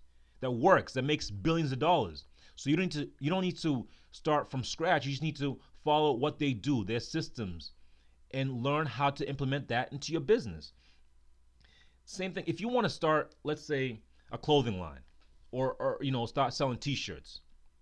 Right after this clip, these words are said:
One of the best companies you could follow is Polo. This company's been around for years,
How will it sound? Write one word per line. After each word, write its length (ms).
One 140
of 60
the 60
best 420
companies 380
you 60
could 120
follow 540
is 140
Polo. 480
This 160
company's 320
been 140
around 400
for 160
years, 640